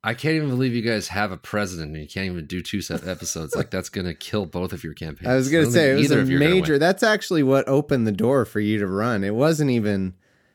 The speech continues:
Speaker 2: the, like, the,
Speaker 1: When
Speaker 2: the
Speaker 1: I'm president, we'll have a
Speaker 2: <laughs>
Speaker 1: fucking episode every week.
Speaker 2: A chicken in every pot and an episode in every week.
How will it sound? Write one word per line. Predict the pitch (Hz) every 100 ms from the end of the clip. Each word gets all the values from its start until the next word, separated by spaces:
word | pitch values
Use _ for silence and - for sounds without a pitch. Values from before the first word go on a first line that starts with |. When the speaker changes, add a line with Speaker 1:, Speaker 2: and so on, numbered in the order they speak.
| _
Speaker 2:
the, | 139 151
like, | 156 156 151
the, | 147
Speaker 1:
When | 120
Speaker 2:
the | 175
Speaker 1:
I'm | 254 269
president, | 202 233 214 214 208
we'll | 180
have | 160 160
a | 135
Speaker 2:
<laughs> | 131 - -
Speaker 1:
fucking | 233 - 185
episode | 160 143 120 123
every | 120 120 127 117
week. | 95 87 135
Speaker 2:
A |
chicken | 131 - 208 214 220
in | 208
every | 202 196
pot | 175 180 180 185 -
and | 143 143
an | 139 208 190
episode | - 160 165 - 160 156
in | 143 131
every | 127 120
week. | 113 95 -